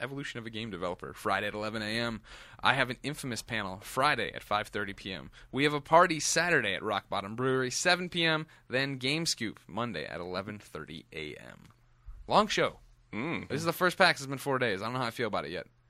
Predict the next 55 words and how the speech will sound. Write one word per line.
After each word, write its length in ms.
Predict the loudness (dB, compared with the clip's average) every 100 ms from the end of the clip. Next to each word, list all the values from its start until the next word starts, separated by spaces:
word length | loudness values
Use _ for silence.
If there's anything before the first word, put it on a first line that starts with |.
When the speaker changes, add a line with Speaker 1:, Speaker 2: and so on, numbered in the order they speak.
| -2
Speaker 1:
I 40 |
have 80 | 0
a 20 |
feeling 240 | 4 4
on 80 | 6
Monday 240 | 6 6 4
I'm 80 |
not 140 | 2 0
gonna 80 | 0
be 60 |
too 100 | 0
happy 220 | 2 2 0
about 180 | -2
it. 80 | -4 -10 -20 -20 -20 -18 -2
Speaker 2:
You'll 100 | 6
see. 220 | 10 10 8 -8 4
Speaker 1:
Yeah. 180 | 6 6 -4 -4
Speaker 2:
Or 160 | -4 -4 -6
we 100 | 2
all 140 | 4 4
will. 160 | 0 -8 -20 -20 -20 _ -20 4
Speaker 1:
You 140 | 6
won't. 160 | 6 2 -2
You 160 | 0 2
won't 120 | 2
really 120 | -2
talk 160 | -4 -8
to 40 |
me 80 | -6
about 140 | -4
it. 40 | 0
Speaker 2:
No, 40 |
that's 140 | 0 0
Speaker 1:
probably. 160 | -4 -4
Speaker 2:
probably 140 | -10 -14
true. 60 | -14 -16 -20 0
Speaker 1:
Yeah. 60 | 6
Ladies 220 | 6 6
and 80 | 6
gentlemen, 220 | 6 6
this 80 | 0
has 100 | 4
been 20 |
Podcast 380 | 6 6 4 2
Beyond 160 | 0
episode 340 | 0 -2 -2 -2
three 180 | -4 -2
hundred 300 | -2 -2 -2
seven. 300 | -2 -2 -2
Guys, 240 | -2 -2
this 100 | -8
has 80 | -6
been 160 | -4
a, 80 | -4 -6
a, 220 | -4 -4